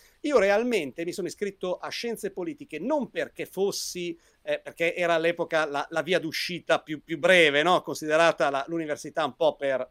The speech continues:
insomma, per chi non, non aveva tante qualità né doti. Ma perché mi piaceva,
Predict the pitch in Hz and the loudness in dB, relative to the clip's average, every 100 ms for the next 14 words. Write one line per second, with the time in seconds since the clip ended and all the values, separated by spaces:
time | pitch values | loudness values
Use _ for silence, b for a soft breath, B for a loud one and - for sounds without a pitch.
0 | _ - 127 - - 165 147 139 135 _ | _ -14 -10 -6 -6 -6 -6 -8 -12 _
1 | _ - 165 170 165 - 170 165 156 170 | _ -4 0 4 2 2 0 0 -2 2
2 | 156 143 170 151 147 131 107 - 113 b | 0 2 0 0 -4 -6 -8 -10 -20 b
3 | b b b b - 269 320 330 247 180 | b b b b -6 -2 0 0 2 0
4 | 160 208 - 285 247 175 | 0 -2 -2 0 2 0